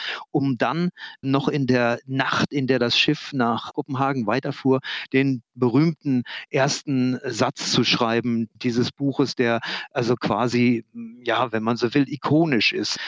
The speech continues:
„Es war zu einer Zeit, als ich hungrig in Christiania umherging, dieser sonderbaren Stadt,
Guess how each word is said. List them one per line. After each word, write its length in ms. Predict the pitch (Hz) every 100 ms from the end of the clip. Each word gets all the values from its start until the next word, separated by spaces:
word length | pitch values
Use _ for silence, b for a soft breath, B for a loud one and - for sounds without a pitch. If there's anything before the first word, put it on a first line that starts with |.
| B
„Es 280 | 156 - 113
war 280 | 107 117 135 _
zu 200 | - 139
einer 260 | 131 120
Zeit, 400 | - 127 120 127
als 160 | 117 -
ich 220 | 135 190
hungrig 400 | 147 139 127 -
in 100 | 131
Christiania 720 | - 117 - 120 117 123 113
umherging, 640 | 113 127 110 120 120 113 -
dieser 260 | 123 110 107
sonderbaren 640 | 107 113 110 104 104 104
Stadt, 340 | - - 113